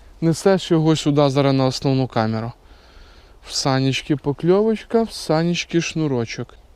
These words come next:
Ой, клас. Ну, все рівно, слухай, Сань. Ось такий формат, друзі, і ось така риба. Ну, це логічно, і це, так,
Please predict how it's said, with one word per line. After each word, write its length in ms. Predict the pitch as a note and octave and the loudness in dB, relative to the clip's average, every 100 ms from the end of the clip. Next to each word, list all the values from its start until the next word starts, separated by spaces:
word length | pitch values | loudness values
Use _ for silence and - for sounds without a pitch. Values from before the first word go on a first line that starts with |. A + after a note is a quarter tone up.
| - - - - | -20 -20 -20 -10
Ой, 400 | D3+ C#3+ C#3 C3 | -2 2 2 2
клас. 520 | - C3 A#2+ A2+ - | 0 2 2 0 -2
Ну, 100 | F3+ | 0
все 300 | G3 - C4+ | 0 2 2
рівно, 360 | B3+ C4 A3+ D3+ | 4 6 4 2
слухай, 420 | - D3+ C3+ C3+ | 0 -4 -4 -6
Сань. 340 | - C3 B2 A#2+ - - - - - - | -6 -4 -4 -6 -16 -20 -20 -20 -20 -8
Ось 240 | F#3+ F3+ - | 0 2 4
такий 340 | G#3 - G#3+ | 0 4 4
формат, 640 | F#3+ G#3+ G3+ G#3+ A#3+ A3 - | 6 4 6 4 2 4 2
друзі, 600 | F3+ D#3+ G3+ A3+ G#3 A#3+ A3 - | 4 4 4 4 4 2 2 -4
і 160 | E3+ E3+ | 2 4
ось 440 | E3+ F#3+ - - | 6 4 0 -4
така 340 | - F3 F3+ E3+ | -2 0 2 2
риба. 260 | D#3+ D#3 | 2 2
Ну, 140 | B3+ D#4+ | 0 0
це 200 | - A#3 | 0 2
логічно, 680 | A3+ G#3 B3 A#3+ G#3+ G3 | 4 4 2 2 0 0
і 140 | F3+ E3 | 0 -2
це, 340 | - F3 F3 - - - - D3+ | 0 0 0 -4 -18 -20 -20 -8
так, 340 | D#3 C#3 - | -4 -4 -6